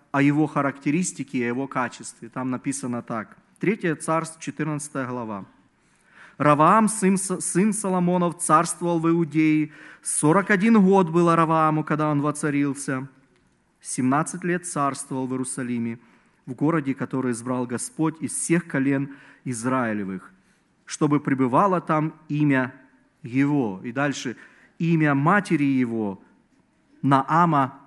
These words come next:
Аммонитянка». Делал Иуда неугодное пред очами Господа.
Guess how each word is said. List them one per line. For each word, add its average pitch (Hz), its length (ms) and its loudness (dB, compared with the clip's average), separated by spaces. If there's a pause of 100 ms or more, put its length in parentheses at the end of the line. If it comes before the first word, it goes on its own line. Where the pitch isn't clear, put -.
(100)
Аммонитянка». 131 840 -4 (2500)
Делал 165 520 6
Иуда 160 380 4
неугодное 151 640 4
пред 135 220 -2
очами 127 380 0
Господа. 117 600 -4